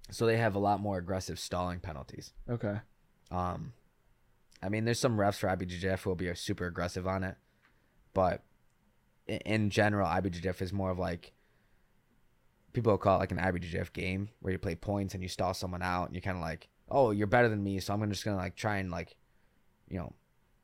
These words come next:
Speaker 1: play a cheesy game where, like, I come up on, on points and then, like, I back away so you stand up, I pull guard and I lock you in my guard, and then we just sit there for fucking five minutes."
Speaker 2: Yeah.
Speaker 1: And it's like, "Did you win?" Eh, I mean, yeah, but not really. So, I mean,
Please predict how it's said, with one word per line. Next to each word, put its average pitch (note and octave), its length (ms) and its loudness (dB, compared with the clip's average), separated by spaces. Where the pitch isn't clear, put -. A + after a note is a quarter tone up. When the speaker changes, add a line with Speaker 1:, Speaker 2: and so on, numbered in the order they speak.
Speaker 1:
play A#2 200 4
a F#2+ 40 2
cheesy G2+ 380 2
game G2+ 320 0
where, F#2+ 160 0
like, F2+ 160 -2
I F#2 60 -6
come B2 180 0
up A2 140 2
on, G2+ 340 0
on F#2+ 140 -2
points A2+ 440 0
and G2 80 -4
then, F#2+ 140 -2
like, F2+ 200 -4
I F#2+ 60 0
back G2+ 360 0
away G2+ 220 2
so G2+ 120 -4
you F#2+ 100 -2
stand F#2+ 260 -4
up, F#2+ 120 -6
I - 40 -8
pull G#2 260 4
guard F#2 260 0
and F#2 80 -6
I F#2 40 -4
lock F2+ 260 -2
you F#2+ 80 -6
in F#2 60 -4
my F2+ 120 -4
guard, F2+ 280 2
and F2+ 80 -6
then F#2 60 -8
we F#2 80 -6
just - 180 -8
sit F#2 140 -2
there F2+ 120 -8
for - 100 -16
fucking - 340 -10
five - 240 -6
minutes." - 340 -12
Speaker 2:
Yeah. A#2 220 -4
Speaker 1:
And - 80 -2
it's G2 100 -2
like, F2+ 120 -2
"Did A#2+ 140 0
you G#2+ 80 2
win?" D3+ 360 2
Eh, - 280 -10
I - 40 -16
mean, G2+ 220 0
yeah, F#2+ 360 4
but F2 300 -2
not A#2+ 220 -4
really. D#2+ 400 -4
So, - 80 -4
I - 80 -2
mean, F2+ 220 -4